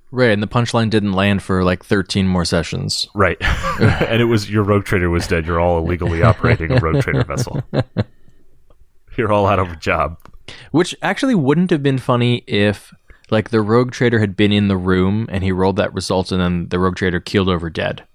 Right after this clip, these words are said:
Speaker 1: right? That
Speaker 2: Right.
Speaker 1: would have just been a bad consequence. But it was not knowing what happened and then the callback to something that we'd mostly forgotten about.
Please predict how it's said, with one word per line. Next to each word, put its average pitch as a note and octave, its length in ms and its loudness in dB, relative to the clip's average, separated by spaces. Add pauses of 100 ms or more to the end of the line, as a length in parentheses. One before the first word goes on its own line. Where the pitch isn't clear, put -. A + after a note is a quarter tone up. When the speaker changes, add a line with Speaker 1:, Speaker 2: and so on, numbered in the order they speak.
(140)
Speaker 1:
right? G2 240 0
That G#2+ 80 2
Speaker 2:
Right. A2 80 2
Speaker 1:
would A2 80 2
have G2+ 80 -8
just G#2+ 160 -6
been G2 140 0
a F2 40 -2
bad F#2 380 -4
consequence. - 720 -8 (680)
But G#2 100 -2
it G2+ 140 2
was F#2+ 520 0 (440)
not A2 220 0
knowing A2 260 2
what G#2 180 0
happened A2+ 420 -2
and G2 120 0
then F2+ 100 0
the F2+ 80 -4
callback G2+ 460 -2
to - 60 -8
something G2 260 -2
that F#2+ 120 -2
we'd F2+ 200 -4
mostly F#2 240 -4
forgotten F#2 360 -4
about. G2 360 -2